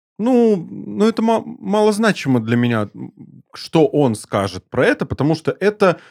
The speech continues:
э, это как вот эта тема, тема феминизм-, феминизма, как и любая другая тема, на мой взгляд, в, в этой книге,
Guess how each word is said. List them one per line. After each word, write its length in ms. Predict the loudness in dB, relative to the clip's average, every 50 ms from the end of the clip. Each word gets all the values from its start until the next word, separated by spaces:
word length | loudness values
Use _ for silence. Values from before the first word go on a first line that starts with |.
| _ _ _ _ _ -6
э, 200 | -2 0 0 0 0
это 220 | 0 0 0 0 0
как 240 | 0 -2 -4 -4 -6
вот 240 | 0 0 0 2 2
эта 220 | 0 0 0 -2
тема, 340 | -4 0 2 2 4 2 2
тема 220 | 2 2 0 0
феминизм-, 420 | 0 0 0 0 0 0 -2 -4 -6
феминизма, 380 | -2 0 0 0 0 0 -2 -4
как 160 | -4 -2 0
и 20 |
любая 360 | 0 2 2 2 2 2 2 0
другая 500 | 0 -2 0 2 2 2 4 2 2 0
тема, 380 | -2 -2 0 0 2 2 0
на 160 | 0 0 0
мой 200 | 2 2 2 0
взгляд, 440 | -2 -4 -6 -4 -2 -2 -2 -4 -6
в, 200 | -12 -14 -10 -6 -4
в 40 |
этой 180 | -4 -4 -4 -6
книге, 360 | -4 -2 -2 0 0 0 -2